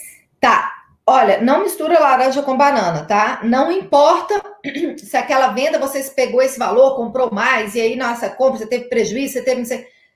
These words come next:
São coisas completamente diferentes. Não importa o que você fez com essa venda. O que vale os vinte mil é, pegue todas as vendas do mês e some.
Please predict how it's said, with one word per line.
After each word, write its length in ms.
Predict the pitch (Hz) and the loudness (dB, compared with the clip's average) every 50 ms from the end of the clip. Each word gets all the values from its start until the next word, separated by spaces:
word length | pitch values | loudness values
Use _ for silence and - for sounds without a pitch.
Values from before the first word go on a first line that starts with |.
| _ _ _ | _ _ _
São 220 | - - 247 233 233 | -8 -6 -6 -2 0
coisas 300 | 285 269 277 277 - - | 2 0 0 0 -4 -6
completamente 680 | 285 262 247 294 330 320 330 339 302 277 269 269 - | -6 -2 0 0 0 2 0 -2 -2 -2 -4 -4 -6
diferentes. 800 | - - - 294 262 226 170 147 156 160 160 - - - - _ _ _ _ _ _ _ _ | -12 -8 -4 -4 -2 -2 -4 -6 -8 -10 -12 -14 -16 -18 -20 _ _ _ _ _ _ _ _
Não 160 | - 247 285 339 | 0 0 2 0
importa 380 | 320 - 320 320 349 381 392 359 | 2 2 4 4 4 2 0 -4
o 20 | |
que 60 | 349 | -6
você 240 | 330 339 - 349 339 | -6 -6 -4 -6 -4
fez 200 | 339 277 277 277 | -2 -2 -4 -2
com 80 | 285 285 | -4 -6
essa 200 | 285 320 320 320 | -6 -6 -6 -6
venda. 480 | 254 226 185 170 160 156 - - - - | -6 -6 -8 -8 -8 -10 -10 -12 -14 -16
O 80 | 202 - | -18 -10
que 160 | - 277 240 | -6 -6 -4
vale 380 | 202 - 240 247 311 349 349 | -2 0 2 2 2 2 0
os 80 | 339 - | 0 -2
vinte 260 | 269 269 254 - - | -6 -6 -6 -6 -6
mil 200 | 262 277 294 269 | -6 -4 -2 0
é, 100 | 202 - | 0 0
pegue 400 | - - 226 226 214 214 208 - _ | 0 0 0 0 0 -2 -8 -6 _
todas 400 | - 247 254 311 330 330 320 320 | 2 4 4 4 2 2 0 0
as 180 | 311 294 240 220 | 0 0 0 -2
vendas 420 | 208 233 247 262 247 240 247 202 | -4 -4 -4 -4 -4 -4 -6 -4
do 160 | 185 214 196 196 | -4 -4 -2 -2
mês 400 | 208 226 254 294 285 - - - - | 0 0 0 0 -2 -4 -8 -4 -2
e 120 | 269 330 | -2 -2
some. 540 | 320 320 311 247 196 175 165 160 156 - | -2 -2 -4 -4 -4 -2 -4 -8 -10 -10